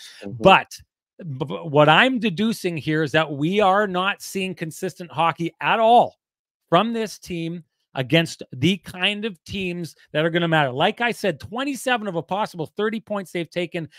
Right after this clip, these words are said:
Speaker 2: against the bottom third of the league, and clearly anyone else is gonna be, if you look at their numbers of the top teams, they're gonna do better on average against the bottom third of the league, and it's gonna get harder as you climb the ladder.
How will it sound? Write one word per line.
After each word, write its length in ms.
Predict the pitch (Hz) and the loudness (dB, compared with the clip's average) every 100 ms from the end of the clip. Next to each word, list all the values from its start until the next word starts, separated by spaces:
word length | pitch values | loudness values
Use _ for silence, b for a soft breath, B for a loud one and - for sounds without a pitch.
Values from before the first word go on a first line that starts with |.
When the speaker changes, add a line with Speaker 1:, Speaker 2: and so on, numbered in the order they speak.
| B | B
Speaker 2:
against 320 | 143 156 160 - | -4 -2 0 0
the 80 | |
bottom 480 | 135 156 165 190 202 | 0 2 2 2 -4
third 440 | - 180 180 190 185 | -8 -4 -2 -2 -4
of 200 | 165 151 | -6 -4
the 100 | 151 | -4
league, 440 | 143 165 226 214 b b | -2 -2 -4 -8 b b
and 160 | 165 160 | -8 -4
clearly 580 | 247 269 190 151 214 - _ - | -2 0 0 -2 -4 -10 _ -6
anyone 360 | 180 208 196 170 | -4 -2 -4 -2
else 240 | 175 165 | -4 -4
is 120 | 156 | -6
gonna 260 | 123 156 143 | -4 -2 -2
be, 220 | 147 147 | -2 -4
if 100 | 123 | -4
you 80 | 151 | -4
look 180 | 170 170 | -4 -4
at 120 | 131 | -4
their 180 | 156 160 | -4 -4
numbers 320 | 147 151 131 | -6 -8 -8
of 80 | 147 | -8
the 80 | |
top 340 | 143 151 156 156 | -4 -2 -2 -4
teams, 240 | 156 147 b b | -10 -10 b b
they're 100 | 160 | -4
gonna 240 | 165 196 185 | -2 -2 -2
do 180 | 165 | -4
better 380 | 175 147 151 170 | -2 0 0 0
on 160 | 165 160 | -2 -2
average 340 | 147 151 147 | -2 -2 -6
against 220 | 139 156 | -8 -8
the 60 | 156 | -8
bottom 340 | 123 131 151 | -6 -6 -6
third 220 | 156 151 160 | -8 -8 -6
of 60 | |
the 80 | 180 | -6
league, 260 | 165 151 147 | -6 -6 -8
and 100 | 135 | -12
it's 100 | - | -12
gonna 160 | 139 | -6
get 140 | 147 160 | -6 -6
harder 480 | - 143 147 165 | 0 0 0 -2
as 160 | 165 135 | -4 -6
you 80 | 160 | -10
climb 360 | - 151 160 170 | -6 -4 -4 -4
the 40 | |
ladder. 400 | 165 135 127 | -4 -4 -6